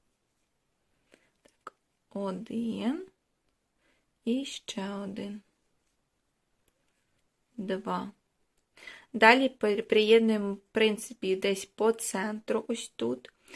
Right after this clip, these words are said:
Вибираємо, я ось тут буду кріпити. З'єднувальним стовпчиком. І далі пров'язуємо все так само.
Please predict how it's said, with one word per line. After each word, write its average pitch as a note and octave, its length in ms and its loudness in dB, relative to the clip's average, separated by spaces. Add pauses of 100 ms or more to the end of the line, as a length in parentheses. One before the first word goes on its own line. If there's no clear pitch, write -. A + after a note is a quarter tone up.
(260)
Вибираємо, A3 540 0
я G#3 220 2
ось G3+ 140 -4
тут F#3+ 220 -4
буду G3 280 -10
кріпити. A3 720 -2 (2750)
З'єднувальним G3+ 640 -2
стовпчиком. - 720 -10 (560)
І C#4 260 0
далі G#3+ 500 0
пров'язуємо A3+ 920 2
все A3 300 0
так G#3+ 240 -4
само. G3+ 460 -2